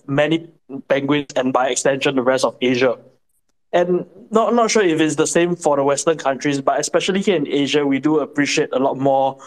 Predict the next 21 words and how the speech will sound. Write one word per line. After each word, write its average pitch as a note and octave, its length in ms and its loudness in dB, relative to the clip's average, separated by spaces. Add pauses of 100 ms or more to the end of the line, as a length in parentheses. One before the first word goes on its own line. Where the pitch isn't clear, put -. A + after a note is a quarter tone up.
(180)
face-to-face F3+ 520 0
conversations. D#3 960 0 (400)
And F3 160 2 (260)
having G3 320 0
a D#3 100 0
penguin D#3 380 0
or C3 140 0
being D#3 180 0
part D3 220 -2
of B2 60 -8
this C#3+ 160 -2
penguin C3 460 -2
ecosystem C3 560 -4
actually D3+ 260 -4
helps - 300 -4
to - 100 -2
break C#3 220 -2
all C3+ 120 0
these B2+ 160 -4
barriers B2 340 0
down. C3 300 0